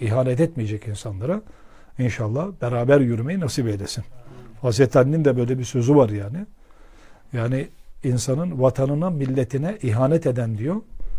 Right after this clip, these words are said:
Speaker 1: en büyük hain odur diyor. Hainliğin tarifini yaparken Hazreti Ali Efendimiz. Hakikaten niye? Çünkü bir birikim var. Bir yerlere geliyor, geliyor, geliyor. Bir bakıyorsun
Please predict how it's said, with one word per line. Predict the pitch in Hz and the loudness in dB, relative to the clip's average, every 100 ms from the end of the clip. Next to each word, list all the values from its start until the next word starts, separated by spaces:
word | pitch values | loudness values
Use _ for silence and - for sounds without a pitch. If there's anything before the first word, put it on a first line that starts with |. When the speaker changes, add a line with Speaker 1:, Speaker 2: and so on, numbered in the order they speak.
| - - - | 0 -4 -2
Speaker 1:
en | 165 190 135 | 2 2 2
büyük | 120 110 | 0 -2
hain | - 123 147 | -2 0 2
odur | 156 123 101 90 | 4 2 0 -4
diyor. | 85 - - - - - - - - - - - - - - - - - | -10 -14 -20 -20 -20 -20 -20 -20 -20 -20 -20 -20 -20 -20 -20 -20 -20 -14
Hainliğin | - 117 120 123 127 | -4 -2 0 0 0
tarifini | 117 113 110 117 | -2 -4 -4 -4
yaparken | 113 - 113 - | -6 -6 -8 -6
Hazreti | 104 98 101 | -6 -6 -8
Ali | 110 | -10
Efendimiz. | 104 - 101 87 - - - - - - - _ - - - - - - | -12 -12 -14 -14 -18 -20 -20 -20 -20 -20 -20 _ -20 -20 -20 -20 -20 -10
Hakikaten | 120 135 110 101 139 147 | -8 -4 -4 -4 -4 -2
niye? | 190 196 | 0 -2
Çünkü | - 175 190 | -2 -4 -2
bir | 175 | 0
birikim | 170 180 165 170 | 0 0 0 -4
var. | 123 104 | -4 -2
Bir | 143 | 0
yerlere | 156 156 156 147 | 4 4 4 2
geliyor, | 139 147 143 | 2 4 4
geliyor, | 131 131 123 117 | 4 2 0 0
geliyor. | 117 143 160 | -2 -2 -2
Bir | 180 | 0
bakıyorsun | 135 - 123 - 202 | 0 0 -6 -4 -8